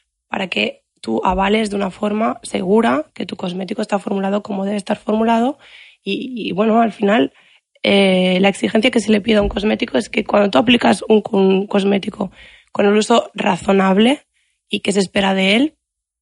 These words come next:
tiene que ser seguro. Es decir, bueno, claro, si yo me como la hidratante facial, pues será tóxico.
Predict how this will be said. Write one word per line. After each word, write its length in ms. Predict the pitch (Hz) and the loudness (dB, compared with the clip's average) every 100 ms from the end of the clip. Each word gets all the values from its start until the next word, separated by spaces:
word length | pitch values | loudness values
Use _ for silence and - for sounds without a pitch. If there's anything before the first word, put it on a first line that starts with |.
| _ | _
tiene 180 | - 233 | 0 0
que 80 | 202 | 0
ser 140 | 202 | -2
seguro. 520 | 185 - 208 185 180 - | -6 -6 -2 -2 -2 -6
Es 80 | |
decir, 300 | 202 185 214 | -6 -4 -4
bueno, 200 | 196 220 | -6 -8
claro, 300 | 185 208 233 - _ _ | -8 -8 -8 -12 _ _
si 260 | - - 185 | -18 -10 -4
yo 100 | 196 | -4
me 140 | 196 | -4
como 260 | 190 220 214 | -2 0 0
la 160 | 202 196 | -2 -4
hidratante 460 | 180 196 208 - 196 | -6 -4 -6 -4 -4
facial, 500 | 202 202 214 220 233 | -4 -2 0 0 0
pues 280 | - 190 - | -4 -10 -8
será 320 | - 208 202 | -4 -2 0
tóxico. 580 | 214 226 - 220 202 175 | -2 -4 -4 -8 -8 -14